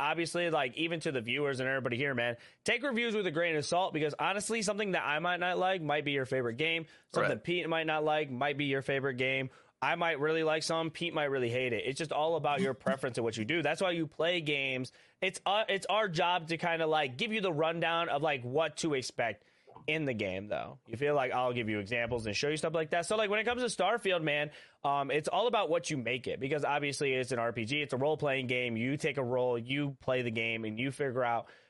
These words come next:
Speaker 1: what you're gonna do, what fa-, what faction you're gonna be a part of, what, uh, subclasses you're gonna have, and classes, and how you're really gonna control your guy and the decisions that you make.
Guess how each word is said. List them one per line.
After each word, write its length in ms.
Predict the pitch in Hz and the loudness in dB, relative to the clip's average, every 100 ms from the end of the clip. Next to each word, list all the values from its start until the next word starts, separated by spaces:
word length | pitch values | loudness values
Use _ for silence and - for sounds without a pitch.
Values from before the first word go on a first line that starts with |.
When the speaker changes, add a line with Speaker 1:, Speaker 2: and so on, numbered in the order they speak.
| _ | _
Speaker 1:
what 260 | 113 151 156 | -2 -2 0
you're 80 | 156 | 0
gonna 160 | 151 | 0
do, 260 | 131 131 120 | 0 2 2
what 240 | 120 147 | 2 0
fa-, 280 | - 139 131 127 | 0 0 0 -2
what 220 | 143 160 | -2 0
faction 360 | - 139 139 139 | 2 0 0 -2
you're 80 | 131 | 0
gonna 100 | 127 | 0
be 120 | 117 | 0
a 60 | 113 | 0
part 240 | 127 120 | 2 2
of, 220 | 113 110 | 2 2
what, 180 | 123 131 | 0 0
uh, 180 | 135 127 | 2 2
subclasses 720 | 117 151 135 131 139 123 120 117 | 2 2 0 0 0 0 -4 -2
you're 100 | 117 | 2
gonna 140 | 117 | 2
have, 300 | 127 123 120 | 2 2 0
and 120 | 117 | -2
classes, 600 | - 131 135 135 131 123 | -2 0 0 0 0 0
and 140 | 131 123 | 0 0
how 160 | 135 | 0
you're 260 | 147 143 139 | 0 0 -2
really 320 | 131 135 131 | 0 0 -2
gonna 340 | 120 127 123 113 - - - | 0 0 0 -2 -8 -18 -6
control 400 | 165 135 175 165 | -4 0 2 2
your 140 | 151 | 2
guy 220 | 135 147 | 2 2
and 160 | 139 131 | 0 0
the 40 | |
decisions 480 | 120 120 143 131 127 | 0 -2 -2 -2 0
that 220 | 120 113 | 0 -2
you 80 | 107 | -4
make. 360 | 98 123 110 | -4 -4 -6